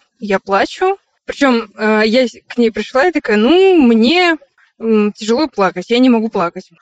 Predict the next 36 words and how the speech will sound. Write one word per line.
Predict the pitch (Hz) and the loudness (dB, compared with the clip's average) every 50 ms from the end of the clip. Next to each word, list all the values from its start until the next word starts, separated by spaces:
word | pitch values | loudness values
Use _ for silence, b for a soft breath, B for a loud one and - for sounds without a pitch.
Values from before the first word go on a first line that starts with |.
| _ _ | _ _
Я | - 226 233 | -2 -2 -2
чувствую, | - 262 285 - - - 240 | 0 0 -2 -2 -2 -4 -4
что | 233 - 247 233 | -4 -2 -2 0
у | |
меня | 233 233 233 | 0 2 0
есть | 226 220 226 - 233 | 0 0 -2 0 0
много | 233 233 226 202 | -2 -2 -2 -4
причин, | 208 220 - - 226 214 | -8 -12 -10 -6 -6 -6
чтобы | - - 202 196 | -6 -4 -6 -6
поплакать, | - 214 208 - 349 359 - 226 226 | -6 -6 -4 -4 -4 -4 -4 -6 -2
но | 220 | -2
я | 226 254 | 0 0
не | 262 | 0
могу. | 233 196 175 175 160 _ _ _ _ _ _ _ | -2 -2 -6 -8 -14 _ _ _ _ _ _ _
Я | - 220 240 | -2 -2 0
чувствую, | - 262 247 - - 247 | 0 -2 -4 -4 -4 -6
что | 240 - - 226 | -6 -4 -2 -2
мне | 220 208 | -2 0
хочется | - 214 214 226 - - - | 0 0 -2 -2 -2 -4 -4
поплакать, | 339 339 320 349 359 339 330 247 | -2 0 0 0 0 0 -2 -4
но | 208 220 | -2 0
я | 208 | 0
не | 233 285 | 0 0
могу». | 339 330 220 196 190 - | 0 -2 -2 -4 -6 -6
Вот. | - 220 220 208 190 | -6 -4 -4 -2 -2
Но | 226 277 330 302 | -2 0 0 -2
в | 285 | -2
процессе, | - 254 254 - 302 302 - - 214 | -2 -4 -4 -2 -4 -6 -4 -4 -6
пока | - 208 196 - 220 | -4 -4 -4 -2 0
я | 220 214 | 0 0
об | 202 | 0
этом | 254 226 233 214 | 0 0 -2 -2
говорила, | 196 202 190 202 208 320 440 466 359 - - - - - - | -2 -2 -4 -2 0 2 2 2 2 0 -8 -12 -20 -18 -10
я | - 202 214 240 | -4 -2 -2 0
начала | 311 339 - - 262 254 | 0 -2 -2 -2 -4 -4
плакать, | 196 170 196 185 175 175 180 | -4 -2 -4 -4 -4 -6 -10